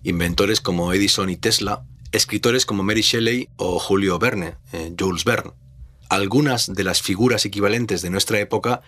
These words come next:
ya han sido mencionadas en Solaris, Ensayos Sonoros.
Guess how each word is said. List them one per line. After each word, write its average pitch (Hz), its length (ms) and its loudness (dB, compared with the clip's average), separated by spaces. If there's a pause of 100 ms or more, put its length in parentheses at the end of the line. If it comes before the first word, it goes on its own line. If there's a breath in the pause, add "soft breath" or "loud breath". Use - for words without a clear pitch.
(200 soft breath)
ya 110 160 0
han 110 80 -2
sido 110 240 2
mencionadas 92 760 0
en 85 160 -8
Solaris, 87 560 0 (340 soft breath)
Ensayos 85 360 0
Sonoros. 92 460 -2